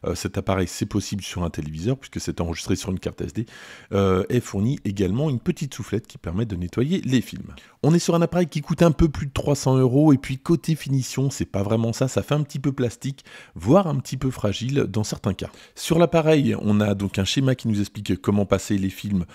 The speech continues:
pour la numérisation. Il est livré avec un écran de deux virgule quatre pouces, donc ça va vous permettre de regarder vos films et puis surtout de contrôler les différents menus, les différents paramètres.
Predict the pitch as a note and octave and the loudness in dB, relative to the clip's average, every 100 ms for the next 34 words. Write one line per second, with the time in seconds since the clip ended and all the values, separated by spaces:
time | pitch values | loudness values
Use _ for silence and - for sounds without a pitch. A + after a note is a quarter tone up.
0 | - - G2 F2 F2 E2+ F2+ G2+ G2 D#3 | -16 -4 -2 0 -2 -4 -4 -6 -4 0
1 | F3 E3+ E3 E3+ D#3 D#3 D#3+ D3 A2+ A2+ | 0 0 0 -2 -2 2 2 2 0 0
2 | G#2 G2+ - G2+ F2+ F2+ C#3+ A#2+ G2+ F#2 | 0 -2 -2 -4 -4 -2 0 0 -2 -6
3 | - E2+ - F3 A2+ F#2+ F#2+ F2+ - F2 | -6 -8 -4 -2 -2 -2 -4 -6 -10 -4
4 | F#2+ A2 F2+ E2 E2+ B2 C#3 - - - | -4 -4 -6 -8 -4 -4 -4 -8 -18 -12
5 | F2 G2+ - F3 D#3+ - - F#2 G#2 G2+ | -4 -4 -2 0 0 -2 -12 -10 -8 -10
6 | - A#2 G2 - F2+ - F2 G#2+ G#2 F2+ | -12 -6 -6 -6 -10 -8 -4 -2 -4 -8
7 | F2+ - E2+ E2+ E2 F2+ A#2+ F2+ - A2 | -10 -10 -6 -4 -4 -4 -4 -6 -4 -2
8 | D3 C3+ A2 - - | 0 0 -2 -6 -14